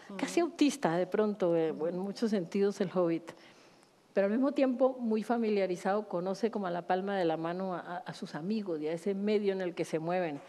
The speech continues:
Speaker 1: y a esos colegios de tipo inglés que hay en Bogotá para hombres educados para dirigir el país, ¿no? Entonces, por eso era, para mí fue indispensable narrar a través, como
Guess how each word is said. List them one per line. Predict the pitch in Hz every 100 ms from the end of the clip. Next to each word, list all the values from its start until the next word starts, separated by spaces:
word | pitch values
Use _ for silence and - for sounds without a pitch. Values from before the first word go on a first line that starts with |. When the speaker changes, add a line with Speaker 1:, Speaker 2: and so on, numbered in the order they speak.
| - - -
Speaker 1:
y | -
a | 196
esos | 190 214
colegios | - 190 196 196 202
de | 196
tipo | 190 185 202
inglés | 196 190 196 196 -
que |
hay | 196 190
en | 185
Bogotá | 185 165 160 - 175 175 151 -
para | 180 165 156
hombres | 165 175 170 190 190 - - - - - -
educados | 196 180 175 185 202 202
para | 208 202
dirigir | 196 175 170 165 202
el | 190 196
país, | 196 156 156 143 160
¿no? | 196 - - _ _ - - - - - - _ _
Entonces, | 185 175 180 180 170 196 190
por | - 185
eso | 180 175
era, | 190 190 185 190 180 180 202 175 247 226 - 190
para | - 165
mí | 165 180
fue | 208
indispensable | 196 208 - 196 170 190 180 180 190 185
narrar | 214 180 165 175 185 196
a |
través, | 208 175 185
como | 185 196